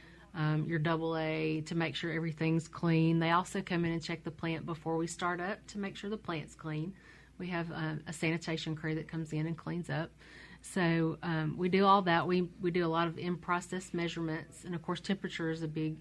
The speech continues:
issue with us. So we make sure that the eggs are refrigerated at forty-five degrees or less,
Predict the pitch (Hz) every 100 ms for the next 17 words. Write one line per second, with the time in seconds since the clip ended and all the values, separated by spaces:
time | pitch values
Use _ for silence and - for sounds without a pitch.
0 | - 165 - 156 156 151 151 151 - 156
1 | 151 151 - - 180 175 175 143 - 165
2 | 165 156 143 151 165 160 160 156 170 160
3 | 156 156 160 147 - 165 156 156 160 156
4 | 156 160 160 160 156 156 165 -